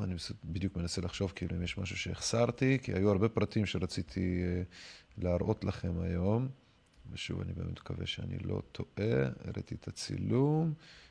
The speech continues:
של השיקוף. כל מנהלי הביטחון, המשרדי, כל המנהלי ביטחון המש-, המשרדי ממשלה סוברים שהשב"כ מסתיר את האמת כדי למנוע תקרית. זאת הודעה שנשלחה,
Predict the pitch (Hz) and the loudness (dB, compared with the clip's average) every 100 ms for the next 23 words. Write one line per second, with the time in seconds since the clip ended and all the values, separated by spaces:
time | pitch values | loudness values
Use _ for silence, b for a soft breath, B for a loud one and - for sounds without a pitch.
0 | - - 87 85 - - - 131 143 139 | -10 -6 -4 -2 -2 -4 2 4 4 0
1 | - - 123 127 120 113 113 113 101 104 | -8 0 2 4 6 6 8 6 6 2
2 | 98 110 110 110 B B B - 95 98 | 4 4 4 0 B B B -2 2 2
3 | 95 - 98 92 90 104 95 - - - | 0 -2 0 2 4 2 2 -4 -10 4
4 | 117 120 104 107 101 98 107 101 95 98 | 6 6 4 4 6 6 6 4 2 0
5 | 107 104 95 90 - - - - - - | 2 2 2 0 -2 -6 -8 -6 -8 -4
6 | 92 90 - 98 90 90 98 101 92 - | -2 -2 -2 -2 -4 0 0 2 0 0
7 | 92 92 117 135 B B B B _ - | 0 2 4 2 B B B B _ -2
8 | 92 87 92 123 120 101 92 98 87 107 | 2 4 6 6 6 2 4 2 6 4
9 | - 95 - 104 98 92 92 90 90 85 | 4 0 0 2 2 4 2 4 4 0
10 | - - 82 90 92 95 98 92 90 92 | -2 -4 0 2 4 4 2 2 0 0
11 | 87 - 87 92 - 98 104 113 117 - | 0 -2 0 0 2 6 8 8 6 4
12 | 98 - 92 - 110 55 55 | 0 0 -2 2 6 8 6